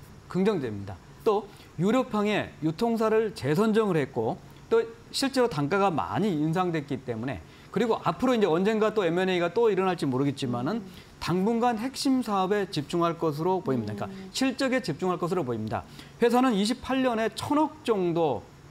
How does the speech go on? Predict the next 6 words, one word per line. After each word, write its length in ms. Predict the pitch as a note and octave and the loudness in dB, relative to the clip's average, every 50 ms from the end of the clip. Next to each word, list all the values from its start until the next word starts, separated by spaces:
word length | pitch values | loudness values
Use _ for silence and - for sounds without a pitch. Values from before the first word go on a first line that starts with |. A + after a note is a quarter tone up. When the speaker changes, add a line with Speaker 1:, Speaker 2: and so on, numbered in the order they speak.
| - - - - - - | -20 -20 -20 -20 -14 -2
Speaker 1:
매출을 420 | - D3 E3 - - G3 F#3+ F#3 E3 | 0 0 0 2 2 2 2 2 2
목표를 480 | C3 D3 D#3 - - F3 E3 D#3 D#3 | 2 0 -2 0 0 0 0 2 2
하면서 260 | D3+ D3 D3 C#3+ C#3+ | 0 0 0 -2 -2
하는데 380 | C#3+ C3 B2+ C3 C3+ F3+ A#3 B3+ - - - - - - - - - - | -2 -2 -2 0 0 0 0 -2 -4 -8 -16 -20 -20 -20 -20 -20 -14 -12
천억을 460 | - - - C#4 C#4 C4+ C#4 D4+ C4+ | -4 0 2 2 2 2 2 0 0
향해서 440 | A#3+ G#3+ G#3 G3 F3+ E3+ F#3+ E3+ B2 | 0 0 0 0 0 2 0 0 0